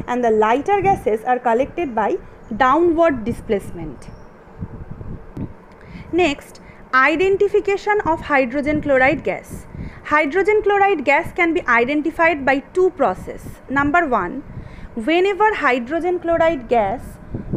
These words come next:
is reacted with ammonium hydroxide,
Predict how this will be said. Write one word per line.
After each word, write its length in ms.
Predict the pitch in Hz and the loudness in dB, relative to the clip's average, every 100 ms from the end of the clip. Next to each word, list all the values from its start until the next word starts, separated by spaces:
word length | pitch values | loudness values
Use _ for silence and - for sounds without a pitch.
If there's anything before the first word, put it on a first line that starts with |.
| - | -2
is 300 | 294 226 214 - - - - - - - | -2 -2 -8 -16 -16 -10 -10 -10 -18 -10
reacted 760 | 233 262 311 330 - 392 320 349 | -4 2 2 2 0 0 0 0
with 200 | 370 - | 0 0
ammonium 560 | 269 269 320 349 370 370 | 0 2 2 4 4 2
hydroxide, 1040 | 277 262 220 233 285 285 277 190 196 220 | 0 0 0 0 0 0 -2 -2 -4 -8